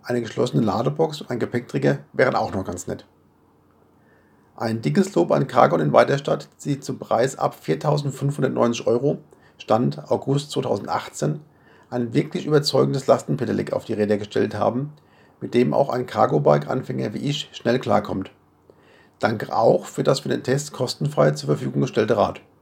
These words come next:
Weitere Infos zu Cargon sind online unter H T T P S Doppelpunkt Doppelslash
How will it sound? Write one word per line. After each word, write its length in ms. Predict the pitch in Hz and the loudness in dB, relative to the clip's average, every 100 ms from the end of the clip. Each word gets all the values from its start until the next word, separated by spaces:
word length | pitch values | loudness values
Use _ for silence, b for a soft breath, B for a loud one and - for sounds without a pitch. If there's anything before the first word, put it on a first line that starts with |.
| _ _ _ _ _ _ _ _ _ b b b b | _ _ _ _ _ _ _ _ _ b b b b
Weitere 360 | 101 104 - 127 | -2 0 -2 -2
Infos 420 | 139 147 175 - | -2 -2 -4 -4
zu 140 | 135 | -8
Cargon 400 | - 101 117 160 | 0 0 2 0
sind 180 | 147 - | 0 -4
online 500 | - 127 151 165 170 | 0 2 2 0 -4
unter 400 | - 117 110 104 | -4 2 4 4
H 140 | 104 117 | 2 -2
T 100 | - | -4
T 140 | 117 | -6
P 100 | 104 | -2
S 380 | - 196 - - | 0 0 -4 -10
Doppelpunkt 600 | - 104 - 139 151 - - | -6 -4 -2 -2 -2 -4 -4
Doppelslash 560 | 104 107 - 135 - | -4 -2 -2 -2 -4